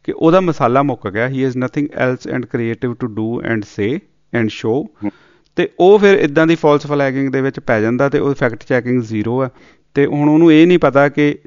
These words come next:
Speaker 1: ਉਹ ਮੇਜਰ ਰਹਿ ਚੁੱਕਾ ਆਰਮੀ 'ਚ, ਤਾਂ ਕਰਨਲ ਜਨਰਲ ਵੀ ਰਹਿ ਚੁੱਕੇ ਆ ਕਈ ਬੰਦੇ, ਹਨਾ।
Speaker 2: ਸਹੀ,
Speaker 1: ਉਹ,
Speaker 2: ਸਹੀ, ਸਹੀ,
Speaker 1: ਉਹ ਤੋਂ ਵੀ
Speaker 2: ਸਹੀ।
Speaker 1: ਉੱਤੋਂ ਦੀ ਆ। ਜੇ, ਜੇ ਮੀਡੀਆ ਦੇ ਫੀਲਡ ਦੇ ਵਿੱਚ ਉਹ ਤੋਂ ਦੀ, ਉਹ ਤੋਂ ਜ-, ਮਤਲਬ,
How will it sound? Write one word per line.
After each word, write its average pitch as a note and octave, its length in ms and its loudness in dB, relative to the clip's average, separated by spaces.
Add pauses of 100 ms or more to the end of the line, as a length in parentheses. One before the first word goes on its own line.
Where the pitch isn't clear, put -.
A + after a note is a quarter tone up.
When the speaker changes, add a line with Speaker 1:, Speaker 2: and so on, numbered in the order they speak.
(160)
Speaker 1:
ਉਹ D#3 180 4
ਮੇਜਰ D3+ 360 4
ਰਹਿ C#3 160 4
ਚੁੱਕਾ D3+ 280 0
ਆਰਮੀ B2+ 320 2
'ਚ, C#3 60 -8
ਤਾਂ D#3+ 220 2 (300)
ਕਰਨਲ C#3+ 340 2
ਜਨਰਲ C#3+ 440 2
ਵੀ D3 140 4
ਰਹਿ C#3+ 160 4
ਚੁੱਕੇ C#3+ 280 -4
ਆ B2 60 -4
ਕਈ A2+ 160 -4
ਬੰਦੇ, G#2+ 300 -8 (320)
ਹਨਾ। C#3+ 120 -6 (800)
Speaker 2:
ਸਹੀ, G2+ 140 -2
Speaker 1:
ਉਹ, - 80 -4
Speaker 2:
ਸਹੀ, F#2 220 -8
ਸਹੀ, - 180 -4
Speaker 1:
ਉਹ C3+ 80 0
ਤੋਂ F3 120 0
ਵੀ F3 100 0
Speaker 2:
ਸਹੀ। - 20 4
Speaker 1:
ਉੱਤੋਂ C#3 320 0
ਦੀ A#2+ 160 -2
ਆ। C#3 160 -6 (380)
ਜੇ, B2+ 180 0
ਜੇ C3+ 180 0
ਮੀਡੀਆ C#3 400 4
ਦੇ E3+ 100 2
ਫੀਲਡ C#3 320 0
ਦੇ C3+ 140 4
ਵਿੱਚ D#3 180 -2
ਉਹ D#3+ 100 -2
ਤੋਂ F3+ 140 -2
ਦੀ, F#3 100 -2
ਉਹ D#3 360 -2
ਤੋਂ E3+ 200 -4 (280)
ਜ-, - 100 -16 (140)
ਮਤਲਬ, D3 420 4